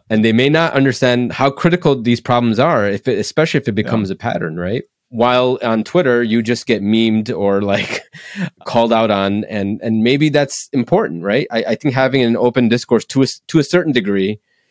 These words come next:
Speaker 1: is good.
Speaker 2: He also said something about marketing, which, uh, really struck me. So when I asked him, uh, "Did you do anything specific before the launch of the token?" He said they did a lot of Facebook ads and Instagram ads, which is very interesting because
Speaker 1: Yeah.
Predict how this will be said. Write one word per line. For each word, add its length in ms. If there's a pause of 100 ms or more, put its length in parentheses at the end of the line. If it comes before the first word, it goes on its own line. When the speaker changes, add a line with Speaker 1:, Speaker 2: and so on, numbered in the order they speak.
(180)
Speaker 1:
is 180
good. 440
Speaker 2:
He 160
also 200
said 200
something 340
about 480
marketing, 680
which, 460
uh, 220
really 160
struck 320
me. 240 (140)
So 340 (360)
when 140
I 60
asked 220
him, 260
uh, 220
"Did 120
you 60
do 100
anything 320
specific 440
before 300
the 80
launch 280
of 60
the 80
token?" 420
He 60
said 300 (240)
they 140
did 200
a 40
lot 240
of 200 (280)
Facebook 360
ads 340
and 140
Instagram 500
ads, 420 (180)
which 220
is 200 (160)
very 260
interesting 300
because 520
Speaker 1:
Yeah. 280